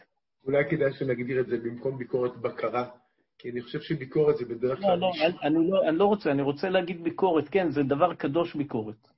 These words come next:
Speaker 1: אז אני חושב שביקורת בדרך כלל מתייחסת לאחר, לתת
Speaker 2: גם.
Speaker 1: ביקורת ל-, אז אני אולי באמת בנק-, בנקודה הזאת,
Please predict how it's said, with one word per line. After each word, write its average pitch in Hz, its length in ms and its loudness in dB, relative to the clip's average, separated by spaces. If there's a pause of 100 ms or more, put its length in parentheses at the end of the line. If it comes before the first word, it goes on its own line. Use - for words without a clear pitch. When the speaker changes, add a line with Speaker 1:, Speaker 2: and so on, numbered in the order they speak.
(220)
Speaker 1:
אז 120 140 -8
אני 120 160 -4
חושב 175 320 -2
שביקורת 165 600 2
בדרך 156 340 0
כלל 165 100 0
מתייחסת 143 680 -2
לאחר, 123 540 2 (560)
לתת 156 320 -2
Speaker 2:
גם. 151 200 4
Speaker 1:
ביקורת 170 360 0
ל-, - 20 0 (680)
אז 123 120 -6
אני 160 120 0
אולי 185 240 2
באמת 220 320 2
בנק-, 160 200 -2
בנקודה 151 540 0
הזאת, 180 200 0